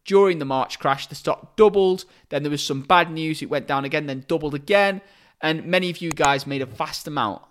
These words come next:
on that stock, so congratulations. And that was a great example of buying growth at a reasonable price.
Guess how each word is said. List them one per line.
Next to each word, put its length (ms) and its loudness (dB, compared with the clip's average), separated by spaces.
on 160 0
that 200 -6
stock, 340 -4
so 320 -4
congratulations. 1000 0
And 140 2
that 100 6
was 140 0
a 40 -2
great 240 2
example 440 0
of 120 -6
buying 300 0
growth 560 2
at 180 -6
a 60 -6
reasonable 640 -6
price. 480 0